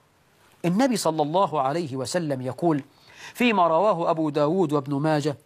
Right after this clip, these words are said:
"أيما امرأة سألت زوجها طلاقاً من غير ما بأس فحرام عليها رائحة الجنة". كذا من هذه الأخطاء تكليف الزوجة لزوجها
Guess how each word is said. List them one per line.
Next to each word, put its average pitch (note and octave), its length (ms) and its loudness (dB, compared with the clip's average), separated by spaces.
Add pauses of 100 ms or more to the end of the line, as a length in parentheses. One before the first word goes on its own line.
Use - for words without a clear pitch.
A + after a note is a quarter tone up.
(180)
"أيما G#3 460 2
امرأة D3+ 260 0 (600)
سألت G#3 460 0
زوجها D3 540 -4 (440)
طلاقاً F#3+ 560 2
من D#3+ 300 -6
غير F3 400 -2
ما D#3 180 0
بأس - 380 -2 (500)
فحرام D#3 720 0
عليها E3 540 -2 (260)
رائحة C#3+ 680 0
الجنة". B2+ 680 -2 (480)
كذا C#4+ 260 4
من C4 160 -4
هذه B3+ 340 0
الأخطاء A#3+ 580 0 (100)
تكليف G3 520 -4
الزوجة E3 540 0
لزوجها D#3 500 -2